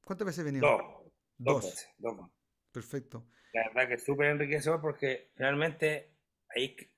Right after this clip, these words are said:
Speaker 2: acá en Chile me va bien. En, en Perú, en Argentina me va muy bien, en Sudamérica, aunque mi sonido es bien, bien latino, por decirlo así. Pero ir a Europa, y que la gente disfrute de tu música, sin la necesidad de decir como, "Voy a preparar algo para tocar en Francia", por decirte algo.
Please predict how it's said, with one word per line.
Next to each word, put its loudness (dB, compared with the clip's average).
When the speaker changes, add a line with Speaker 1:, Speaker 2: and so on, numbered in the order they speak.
Speaker 2:
acá 2
en -6
Chile 4
me 2
va 4
bien. -4
En, -6
en -8
Perú, 2
en -2
Argentina -2
me -2
va 0
muy 0
bien, -2
en -10
Sudamérica, -2
aunque -4
mi -8
sonido 0
es -2
bien, 0
bien 0
latino, 2
por -2
decirlo -8
así. -10
Pero 4
ir 4
a 8
Europa, 4
y -10
que -2
la 2
gente 0
disfrute 0
de -8
tu -2
música, -2
sin 2
la 8
necesidad 2
de 6
decir -4
como, -2
"Voy 4
a 2
preparar 4
algo 2
para 0
tocar -2
en -8
Francia", -2
por -8
decirte -6
algo. -2